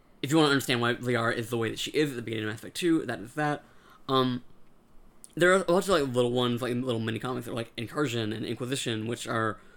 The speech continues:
about, like, one of them about Arya, one of them about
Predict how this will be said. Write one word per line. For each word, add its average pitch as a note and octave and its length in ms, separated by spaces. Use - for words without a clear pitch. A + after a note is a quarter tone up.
about, B2+ 380
like, B2 240
one C#3+ 200
of D3+ 60
them C#3 100
about B2 220
Arya, A#2 280
one A2+ 120
of G#2+ 60
them A2 80
about A2+ 200